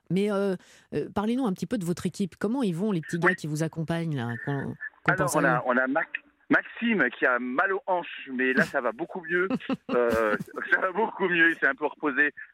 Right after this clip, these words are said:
Speaker 2: Euh, et, euh, du coup, là, là maintenant, euh, il déambule partout, il est super excité, il a envie, il a envie que ce soit propre comme nous.
Speaker 1: Et Maxime, il,
Speaker 2: Ensuite,
Speaker 1: il
Speaker 2: y a
Speaker 1: s'occupe
Speaker 2: Tony.
Speaker 1: de quoi ? Maxime, il s'occupe de quoi ?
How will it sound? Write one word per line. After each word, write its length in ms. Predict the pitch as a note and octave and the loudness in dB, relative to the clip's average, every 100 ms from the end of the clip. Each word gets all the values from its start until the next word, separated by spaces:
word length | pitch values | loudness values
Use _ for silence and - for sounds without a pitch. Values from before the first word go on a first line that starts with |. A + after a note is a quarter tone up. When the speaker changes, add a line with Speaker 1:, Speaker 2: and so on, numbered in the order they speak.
| - | -2
Speaker 2:
Euh, 600 | B2 B2 A2+ A2 G#2+ G2+ G#2+ | 2 4 4 4 4 2 0
et, 120 | A2+ | 2
euh, 60 | G#2+ | 0
du 140 | G2 | 0
coup, 140 | A2 D3 | -6 0
là, 180 | A#2+ A2 | 2 2
là 140 | B2+ | 0
maintenant, 400 | A#2+ A2+ B2+ A2 | 0 0 2 0
euh, 180 | E2+ D#2+ - _ - | 0 -4 -10 _ -6
il 80 | C3 | -2
déambule 320 | F3+ F3 F#3+ | -2 -2 0
partout, 420 | F#3 D#3+ - G3+ | 0 -2 -6 0
il 80 | D3+ | 0
est 80 | - | 0
super 220 | - F#3+ | 0 0
excité, 560 | C3+ D#3 C#3 F3 F3 | 0 -14 -4 0 2
il 100 | C#3+ | 2
a 60 | C3 | 0
envie, 120 | B2+ - - | 0 -10 -10
il 80 | C3+ | -2
a 60 | D3 | -2
envie 120 | C#3 | -2
que 60 | - | -2
ce 60 | |
soit 100 | D#3+ | 0
propre 220 | - D#3+ - | 0 -4 -4
comme 180 | D3+ D#3 | -6 -2
nous. 100 | F#3 | 2
Speaker 1:
Et 80 | A3+ | 2
Maxime, 300 | B3+ - D#4+ | 2 0 0
il, 40 | |
Speaker 2:
Ensuite, 140 | D4 B3+ | 0 2
Speaker 1:
il 40 | |
Speaker 2:
y 20 | |
a 40 | B3 | 2
Speaker 1:
s'occupe 180 | C4 B3 | 2 0
Speaker 2:
Tony. 120 | G#3 | 0
Speaker 1:
de 80 | B3+ | 0
quoi ? 280 | B3+ B3+ A3+ | 2 0 0
Maxime, 280 | G#3+ - | -6 -6
il 60 | B3+ | -4
s'occupe 220 | G3+ G3+ | -4 -2
de 80 | F#3+ | -2
quoi ? 200 | F#3 F3+ | -2 -4